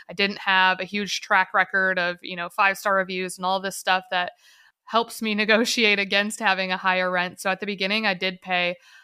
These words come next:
an additional fee. I think it was about a hundred dollars a month, which still, you know, wasn't cutting into the profits enough for me to really scoff at.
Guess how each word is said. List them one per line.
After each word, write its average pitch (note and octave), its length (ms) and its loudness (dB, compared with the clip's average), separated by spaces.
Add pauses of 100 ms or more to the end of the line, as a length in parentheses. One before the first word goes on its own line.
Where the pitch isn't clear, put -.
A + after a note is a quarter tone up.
an F#3 80 -6
additional F#3 420 -4
fee. F#3+ 340 -4
I G#3 60 -2
think F#3+ 180 -10
it F#3+ 80 -12
was F3+ 120 -10
about F3 180 -6
a F3 40 -8
hundred F#3 260 -6
dollars F3+ 360 -4
a F#3+ 40 -12
month, F3+ 420 -6
which F#3 280 -4
still, F#3 520 -2 (100)
you F#3+ 160 -10
know, F3+ 300 -10 (640)
wasn't G3 400 0
cutting F#3 260 0
into F3+ 640 -6 (180)
the F3 240 -6 (280)
profits F#3 460 0
enough F3 420 -2
for F3+ 120 -6
me F3 120 -6
to F3 100 -4
really F3 460 -4
scoff F3 460 -6
at. B3+ 220 2